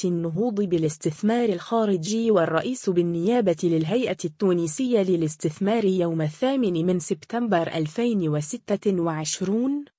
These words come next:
زيارة عمل إلى موقع ميدي وود ستوديوز بمدينة الحمامات. وكان مرفوقًا بعدد من إطارات المؤسستين،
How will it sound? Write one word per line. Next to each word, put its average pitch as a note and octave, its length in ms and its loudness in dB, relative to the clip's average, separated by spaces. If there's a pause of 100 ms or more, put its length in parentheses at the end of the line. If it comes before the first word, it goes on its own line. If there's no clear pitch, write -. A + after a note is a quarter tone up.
(120)
زيارة G3+ 640 2
عمل G3 500 2
إلى E3+ 280 0
موقع F#3 520 -2
ميدي G3+ 460 0
وود F#3 260 2
ستوديوز G3+ 760 -2
بمدينة E3 720 0
الحمامات. G#3+ 840 0 (880)
وكان G#3 520 4
مرفوقًا F3 580 -2
بعدد F#3 580 2
من F3+ 400 0
إطارات F3 680 2
المؤسستين، F#3 1160 -2